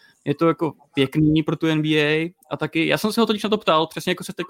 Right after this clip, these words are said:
ptal, eh, Luboši, ty nás, tak já jsem se ptal Adama, jestli se náhodou jako neošedil trochu, tím, že se jim jako odevzdal tu Milwaukee a řekl, „Tady mě máte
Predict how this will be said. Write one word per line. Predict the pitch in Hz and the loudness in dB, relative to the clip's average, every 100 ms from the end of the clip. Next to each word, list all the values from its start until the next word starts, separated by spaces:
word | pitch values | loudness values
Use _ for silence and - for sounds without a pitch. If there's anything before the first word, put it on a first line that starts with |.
| 175 | -6
ptal, | 185 185 180 143 | 0 0 0 -2
eh, | 147 143 143 | -2 0 0
Luboši, | 143 147 151 156 | -2 -4 -4 -2
ty | 165 | 0
nás, | 120 110 139 | 0 0 -4
tak | 147 | -4
já | 135 | -4
jsem | 131 143 | -4 -8
se | - | -4
ptal | 160 | -2
Adama, | 135 131 123 113 120 | -2 -2 -2 -2 -6
jestli | 131 147 | -8 -6
se | 156 | -2
náhodou | 156 151 160 | 0 2 0
jako | 156 170 | 0 -2
neošedil | 143 135 131 131 | -2 -2 -2 -2
trochu, | 131 127 - 139 151 185 | -4 -8 -4 0 0 -2
tím, | _ 147 | _ -10
že | |
se | 147 147 | -4 -2
jim | |
jako | 135 151 | 2 2
odevzdal | 135 131 127 120 113 147 160 - | 2 0 2 2 4 2 -2 -2
tu | 139 | 0
Milwaukee | 139 131 131 135 143 | 2 0 -2 -4 -4
a | 147 | -4
řekl, | 147 151 - - _ _ | 0 0 -2 -14 _ _
„Tady | 139 | 2
mě | 143 143 | 6 6
máte | 127 117 120 131 180 | 6 4 4 2 0